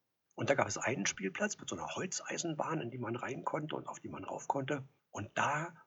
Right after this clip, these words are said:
war mal eine Gruppe, die waren anders. Er tapste wieder auf die zu und da kam ein großes Mädchen. Also wenn man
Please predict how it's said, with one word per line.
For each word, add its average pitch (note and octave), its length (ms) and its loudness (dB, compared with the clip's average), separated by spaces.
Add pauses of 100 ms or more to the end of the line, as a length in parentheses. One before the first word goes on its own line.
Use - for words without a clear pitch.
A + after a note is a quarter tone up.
war A#2+ 180 0
mal C#3 300 2
eine A2+ 280 2
Gruppe, - 560 -4
die A2 140 -2
waren - 260 0
anders. - 520 -2 (320)
Er A2+ 240 -2
tapste - 460 -2
wieder G#2+ 340 -6
auf - 140 -8
die - 160 -12
zu G3+ 400 0
und C3+ 220 0
da A#2+ 120 0
kam C#3+ 400 0
ein G#2+ 420 -4
großes B2 520 0
Mädchen. E3 540 -4
Also G#2+ 240 -6
wenn A#2 180 0
man G#2+ 280 0